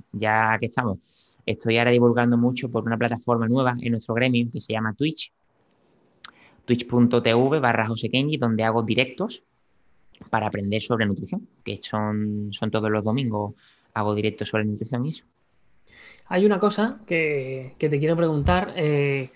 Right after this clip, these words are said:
Speaker 2: hace tiempo, eh, sacaste alguna info sobre un próximo manual o libro, ¿no? Sobre
Speaker 1: <laughs>
Speaker 2: la ciencia de los suplementos.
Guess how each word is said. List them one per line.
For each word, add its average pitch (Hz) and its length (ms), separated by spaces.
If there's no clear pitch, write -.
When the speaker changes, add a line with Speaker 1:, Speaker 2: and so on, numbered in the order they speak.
Speaker 2:
hace 170 240
tiempo, 196 560
eh, 151 340
sacaste 160 960
alguna 147 480
info 160 260
sobre 170 500
un 156 300
próximo 147 800
manual 160 520
o 147 100
libro, 175 320
¿no? 190 280
Sobre 143 440
Speaker 1:
<laughs> 131 160
Speaker 2:
la 131 120
ciencia 156 280
de 147 80
los 143 80
suplementos. 170 540